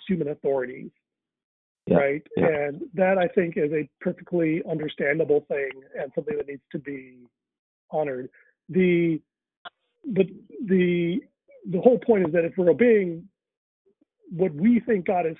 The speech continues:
Speaker 1: saying, there's no other human authority in, in the space here. In that context,
Speaker 2: Yeah.
Speaker 1: my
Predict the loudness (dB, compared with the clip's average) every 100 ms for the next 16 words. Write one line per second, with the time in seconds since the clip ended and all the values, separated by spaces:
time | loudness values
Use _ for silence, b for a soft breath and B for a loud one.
0 | -2 0 -2 -6 -14 -20 _ _ -2 2
1 | 4 4 2 -2 -2 -2 0 0 -2 -6
2 | -8 -14 -12 -10 -8 -6 0 0 0 -8
3 | -12 -12 -10 -4 2 2 2 -2 -2 -4
4 | -2 0 0 -2 _ _ _ _ _ _
5 | _ -2 -2